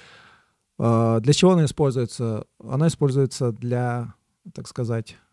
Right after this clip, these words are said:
э, того, чтобы литий-ионовые батареи, которые используются во всех этих электрических девайсах и электрических машинах, для того, чтобы эти литий-ионовые батареи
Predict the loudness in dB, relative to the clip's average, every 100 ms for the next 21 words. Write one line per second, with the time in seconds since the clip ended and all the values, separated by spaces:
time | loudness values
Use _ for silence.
0 | _ -16 -12 -8 -2 0 2 0 -2 -2
1 | -2 -4 -4 -4 -2 -4 -4 -6 -4 -4
2 | -4 -4 -6 -6 -4 -6 -6 -8 -6 -6
3 | -6 -6 -4 -2 -4 -4 -2 -2 -2 -6
4 | -10 _ _ _ _ -2 0 0 0 0
5 | -2 -6 -6 -4 -6 -8 -8 -4 -2 -2
6 | -2 -4 -2 -2 -4 -4 -4 -2 -2 -4
7 | -4 -6 -6 -6 -2 -4